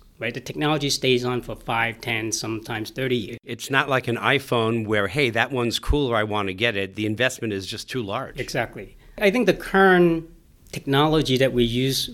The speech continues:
Speaker 1: for example, in controlling the power grid, it's been around for more than a hundred years. It's not easy to change,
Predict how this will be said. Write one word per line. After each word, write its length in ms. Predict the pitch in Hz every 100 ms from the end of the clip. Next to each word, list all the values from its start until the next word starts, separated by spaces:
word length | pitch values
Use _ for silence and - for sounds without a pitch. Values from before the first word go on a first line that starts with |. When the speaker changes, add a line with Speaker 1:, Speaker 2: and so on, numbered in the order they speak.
| -
Speaker 1:
for 140 | 123
example, 400 | 117 - 131 131
in 120 | 117
controlling 500 | 113 110 - 123 120
the 60 | 107
power 300 | - 110 104
grid, 260 | 101 90 - - - - - - - -
it's 140 | 147 127
been 180 | - 127
around 300 | 120 123 127
for 220 | 110 104
more 240 | 113 117
than 160 | 110 101
a 40 |
hundred 340 | 95 117 110 110
years. 480 | 117 92 76 - - - - - - - - - - _ -
It's 160 | 139
not 300 | 131 143 156
easy 320 | - 143 123 123
to 100 | 110
change, 640 | - 143 143 98 - -